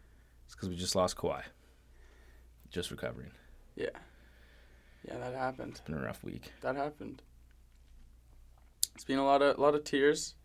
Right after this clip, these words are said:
Speaker 2: a lot of screaming.
Speaker 1: In my pillow.
Speaker 2: Yeah.
Speaker 1: A lot of holes in the wall.
Speaker 2: I haven't slept well for a good week or so.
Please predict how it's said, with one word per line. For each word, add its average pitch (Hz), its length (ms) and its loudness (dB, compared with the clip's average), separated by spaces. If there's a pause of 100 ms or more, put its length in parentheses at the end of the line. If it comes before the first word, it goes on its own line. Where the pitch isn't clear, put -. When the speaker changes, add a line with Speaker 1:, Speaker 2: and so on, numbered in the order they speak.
(800)
Speaker 2:
a - 60 -6
lot 120 60 0
of 117 100 -2
screaming. 113 560 -4 (1040)
Speaker 1:
In 104 80 -2
my 95 120 0
pillow. 90 420 2 (600)
Speaker 2:
Yeah. 113 340 4 (440)
Speaker 1:
A - 60 -2
lot 98 80 6
of 95 80 0
holes 90 240 4
in 92 80 0
the 85 60 0
wall. 82 200 2
Speaker 2:
I - 60 0
haven't 135 160 4
slept 123 340 2
well 110 220 4
for 101 240 0
a 107 40 -2
good - 240 -2
week - 280 -6
or - 80 -4
so. - 340 -4